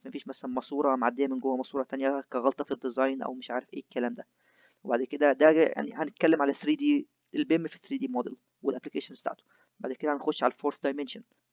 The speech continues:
اللي هو التايم، والله البيم والابلكيشن بتاعته في السكادولينج ومش عارف ايه.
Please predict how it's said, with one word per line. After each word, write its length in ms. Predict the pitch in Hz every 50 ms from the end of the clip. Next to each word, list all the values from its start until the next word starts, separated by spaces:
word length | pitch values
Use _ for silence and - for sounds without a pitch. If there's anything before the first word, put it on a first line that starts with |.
| _ _ -
اللي 140 | - 127 -
هو 140 | 131 131 135
التايم، 360 | 131 - - 135 127 123 - _ _ _ _ _ _
والله 300 | - 143 135 131 127 127
البيم 460 | 131 143 139 131 131 143 143 135 135
والابلكيشن 420 | 131 113 - - - 147 - - 127
بتاعته 240 | - 135 - - -
في 80 | _
السكادولينج 580 | 135 127 - - - 131 123 127 127 127 127 127
ومش 200 | 127 123 - 120
عارف 240 | 120 127 123 - -
ايه. 120 | - -